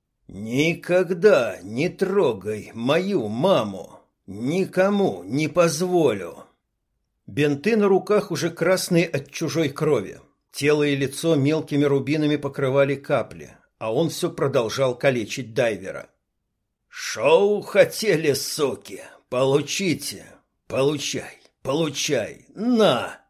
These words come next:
Отскок назад, перенос веса на другую ногу, подшаг для разгона, оборот вокруг оси с ещё одним шагом, и мощнейший амплитудный лоу-кик обрушивается на бедро дайвера –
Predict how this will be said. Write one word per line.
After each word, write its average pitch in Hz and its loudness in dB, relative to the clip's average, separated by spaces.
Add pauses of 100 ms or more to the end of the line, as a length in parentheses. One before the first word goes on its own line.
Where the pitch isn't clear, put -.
(500)
Отскок 190 -2
назад, 147 -2
перенос 139 0
веса 156 -2
на 143 2
другую 147 -2
ногу, 117 -2 (280)
подшаг 127 0
для 131 2
разгона, 123 0 (300)
оборот 131 0
вокруг 139 -2
оси 143 -4 (120)
с - -20
ещё 127 -4
одним 139 0
шагом, 156 -2 (100)
и 147 0
мощнейший 139 -2
амплитудный 135 -4
лоу-кик 156 -4
обрушивается 151 -4
на 131 0
бедро 127 -4
дайвера – 107 -2